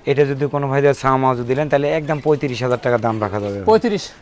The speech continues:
Speaker 1: পঁয়ত্রিশ হাজার
Speaker 2: জোড়া
Speaker 1: টাকা
Speaker 2: পঁয়ত্রিশ?
Speaker 1: দাম। জোড়া পঁয়ত্রিশ হাজার
Speaker 2: সামা
Speaker 1: টাকা।
Speaker 2: পঁয়ত্রিশ?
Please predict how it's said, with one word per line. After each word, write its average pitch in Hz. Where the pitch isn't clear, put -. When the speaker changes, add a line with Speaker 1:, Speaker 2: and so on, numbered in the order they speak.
Speaker 1:
পঁয়ত্রিশ 156
হাজার 285
Speaker 2:
জোড়া 285
Speaker 1:
টাকা -
Speaker 2:
পঁয়ত্রিশ? 247
Speaker 1:
দাম। -
জোড়া 175
পঁয়ত্রিশ 160
হাজার 269
Speaker 2:
সামা 294
Speaker 1:
টাকা। 285
Speaker 2:
পঁয়ত্রিশ? 233